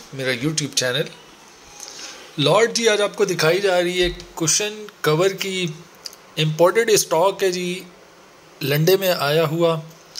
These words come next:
stock की condition बहुत अच्छी है, साफ़ सुथरा stock है, Rate भी इसका बड़ा ही मुनासिब है। सिर्फ आठ रुपये का ये पीस आपको पड़ रहा है। इसके पाँच सौ पीस कम से कम आपको order करने होंगे,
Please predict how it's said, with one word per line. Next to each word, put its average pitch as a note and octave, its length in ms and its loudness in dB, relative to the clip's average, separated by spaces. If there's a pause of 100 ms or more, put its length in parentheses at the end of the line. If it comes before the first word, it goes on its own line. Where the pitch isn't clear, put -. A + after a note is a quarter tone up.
(1000)
stock F3+ 500 0
की G3+ 80 -2
condition D#3+ 520 -2
बहुत C#3 300 0
अच्छी F#3 300 -2
है, F3+ 160 -2
साफ़ C#3 380 -2
सुथरा D3+ 360 -2
stock D3 460 0
है, D#3+ 260 0 (1080)
Rate C#3 420 2
भी G#3+ 120 0
इसका F#3+ 220 -2
बड़ा D3+ 220 0
ही F3+ 80 -2
मुनासिब F3 520 -2
है। D3+ 320 -2 (1120)
सिर्फ F3+ 380 0
आठ E3+ 340 2
रुपये F3+ 220 -4
का F3+ 80 0
ये F3 160 0
पीस F3 340 -2
आपको F3 280 -4
पड़ D#3+ 200 0
रहा D#3 180 2
है। D#3 320 -4 (220)
इसके E3+ 220 0
पाँच F3+ 340 0
सौ G#3 120 2
पीस F3 260 -4
कम C#3 200 -6
से C3 100 -2
कम C3 120 -6
आपको B2 280 -2
order B2 200 0
करने A2+ 280 -8
होंगे, G2+ 300 -8